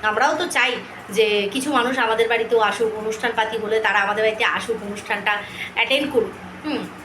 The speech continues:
এতে কী হয়, আত্মীয়তা একটা বন্ডিং, আহ, বাড়ে, এটা বেশ ভালো হয় জিনিসটা। তো যাই হোক, এটা গেল একটা বিষয়। এই দুটো জিনিস, এই কটা জিনিস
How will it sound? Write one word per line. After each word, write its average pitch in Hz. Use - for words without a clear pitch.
এতে 302
কী 349
হয়, 359
আত্মীয়তা 294
একটা 254
বন্ডিং, 226
আহ, 214
বাড়ে, 233
এটা 262
বেশ 302
ভালো 330
হয় 185
জিনিসটা। 180
তো 392
যাই 381
হোক, 370
এটা 302
গেল 302
একটা 294
বিষয়। 254
এই 311
দুটো 320
জিনিস, 311
এই 302
কটা 294
জিনিস 302